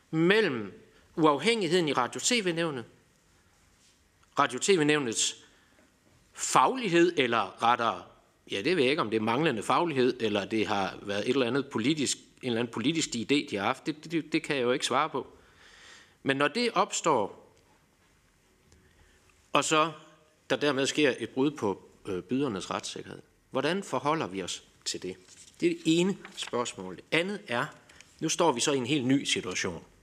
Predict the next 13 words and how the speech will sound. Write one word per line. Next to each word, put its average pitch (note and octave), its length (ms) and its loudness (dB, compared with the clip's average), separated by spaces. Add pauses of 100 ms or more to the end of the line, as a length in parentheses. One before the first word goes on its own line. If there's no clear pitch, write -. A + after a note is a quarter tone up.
(1080)
Fordi E3 360 0
det B2+ 140 0
er A#2 40 0
blevet A2 200 -2
meddelt, C#3+ 580 2 (160)
at G#2 140 -6
hele F#3+ 220 0
den D#3 140 4 (140)
ejerkreds C#3 800 -2 (2250)
har A#2+ 120 -2
trukket G#2 360 0
sig G2+ 140 0
ud, A#2 180 2